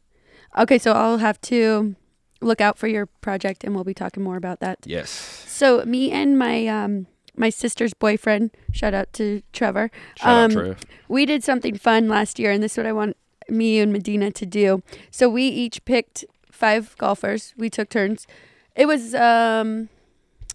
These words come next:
Speaker 1: it had to be before last year's
Speaker 2: Okay.
Speaker 1: Masters, but it was just for majors, right? So
Speaker 2: Okay.
Speaker 1: U S Open, British Open, P G A,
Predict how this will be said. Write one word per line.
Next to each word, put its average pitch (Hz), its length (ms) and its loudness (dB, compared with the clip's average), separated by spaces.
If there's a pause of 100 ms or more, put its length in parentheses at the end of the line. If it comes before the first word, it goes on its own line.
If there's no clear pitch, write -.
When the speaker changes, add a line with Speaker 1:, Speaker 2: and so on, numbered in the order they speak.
(300)
Speaker 1:
it 233 100 -12
had 240 160 -6
to 339 80 -8
be 339 100 -2
before 233 340 -8
last 190 360 -12
year's - 340 -12 (140)
Speaker 2:
Okay. 185 100 -6
Speaker 1:
Masters, - 320 -8
but - 260 -6 (240)
it - 80 -6
was 269 140 -2
just 285 180 -6
for 311 140 -4
majors, 208 480 -6
right? 208 320 -2
So - 140 -4
Speaker 2:
Okay. 233 100 -4
Speaker 1:
U 240 80 -2
S 226 180 -4
Open, 214 440 -4
British 214 280 -8
Open, 208 300 -4
P 208 140 -10
G 202 180 -6
A, 190 180 0